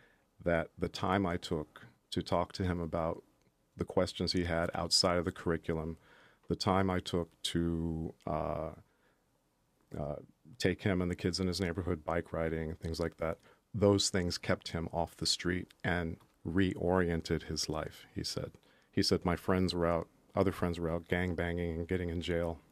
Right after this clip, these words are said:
you know, put in jail. And I was learning how to drive and hiking and going to the beach and reading The Prophet." And he said, "I still keep that book and I read it from time to time.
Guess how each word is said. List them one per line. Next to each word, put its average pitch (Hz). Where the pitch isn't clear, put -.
you 101
know, 87
put 92
in 92
jail. 80
And 87
I 92
was 87
learning 87
how 85
to 85
drive 82
and 80
hiking 82
and 80
going 85
to -
the 80
beach -
and 82
reading 78
The 78
Prophet." -
And 90
he 85
said, -
"I 82
still 87
keep -
that 78
book -
and 82
I 80
read 78
it -
from -
time -
to -
time. -